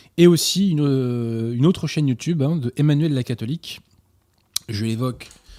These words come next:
euh, puisque, euh, il y a une vidéo qui vient de sortir, euh,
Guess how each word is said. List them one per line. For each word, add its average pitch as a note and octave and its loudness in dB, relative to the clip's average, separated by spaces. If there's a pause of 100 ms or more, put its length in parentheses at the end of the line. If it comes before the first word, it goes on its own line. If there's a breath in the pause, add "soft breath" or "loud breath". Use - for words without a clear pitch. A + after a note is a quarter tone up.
(200 loud breath)
euh, G#2 -20
puisque, - -14
euh, A2 -8 (120)
il G#2+ -20
y G#2+ -16
a G#2 -20
une A2 -14
vidéo B2+ -4
qui - -18
vient B2 -4
de B2 -6
sortir, F3 -6 (1160 loud breath)
euh, A2 -6